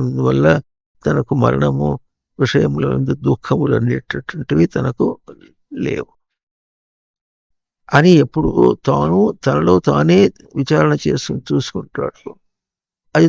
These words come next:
తనకు కర్మ అవుతుంది. ఆ కర్మ చేత తనకు నీలాపనిందలన్నీ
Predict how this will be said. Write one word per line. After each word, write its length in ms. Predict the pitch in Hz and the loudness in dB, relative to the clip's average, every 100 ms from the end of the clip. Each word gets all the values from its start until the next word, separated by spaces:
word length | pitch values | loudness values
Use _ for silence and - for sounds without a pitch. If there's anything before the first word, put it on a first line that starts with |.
| 165 | 2
తనకు 280 | 135 - 175 - | -2 0 -4 -2
కర్మ 220 | 127 120 - | -2 -2 -8
అవుతుంది. 440 | - - 123 - 117 _ _ _ _ - 147 | -12 -10 -12 -10 -14 _ _ _ _ 0 2
ఆ 20 | 151 - | 2 0
కర్మ 220 | 139 156 139 | 0 0 0
చేత 220 | 127 135 165 165 | 0 0 -2 -2
తనకు 240 | 139 135 147 | -4 -4 -4
నీలాపనిందలన్నీ 1120 | 147 147 147 135 120 113 - 127 - 156 180 | -4 -2 -4 -4 -8 -8 -8 -10 -10 -4 0